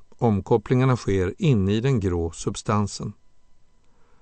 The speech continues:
Ryggmärgen ligger väl skyddad i kanalen som bildas av hålen i ryggkotorna. Se sidan tvåhundrafyrtiosju. Liksom hjärnan är den också omsluten av hinnor och vätska.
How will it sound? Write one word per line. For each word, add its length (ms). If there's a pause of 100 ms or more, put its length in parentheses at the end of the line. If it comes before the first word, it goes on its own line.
(600)
Ryggmärgen 840
ligger 320
väl 320
skyddad 440
i 80
kanalen 600
som 200
bildas 400
av 100
hålen 580
i 180
ryggkotorna. 920 (600)
Se 220
sidan 340
tvåhundrafyrtiosju. 920 (1400)
Liksom 380
hjärnan 580
är 100
den 100
också 300
omsluten 600
av 100
hinnor 520 (260)
och 180
vätska. 460